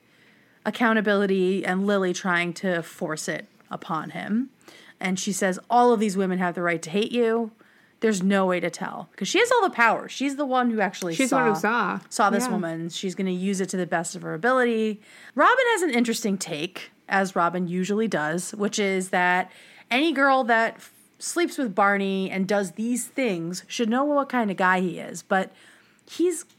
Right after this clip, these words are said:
Speaker 1: constantly shape-shifting who he is.
Speaker 2: Yeah.
Speaker 1: Like, maybe the sex is so depraved that they're, that she, that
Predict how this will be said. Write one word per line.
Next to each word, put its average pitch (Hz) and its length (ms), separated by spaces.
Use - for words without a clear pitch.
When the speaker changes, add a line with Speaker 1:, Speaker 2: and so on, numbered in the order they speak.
Speaker 1:
constantly 294 1000
shape-shifting 185 1080
who 165 220
he 160 220
is. - 520
Speaker 2:
Yeah. 220 160
Speaker 1:
Like, 208 420
maybe 285 300
the 349 140
sex 254 400
is 202 100
so 190 340
depraved 202 720
that 190 200
they're, 196 200
that 185 220
she, 196 200
that 190 300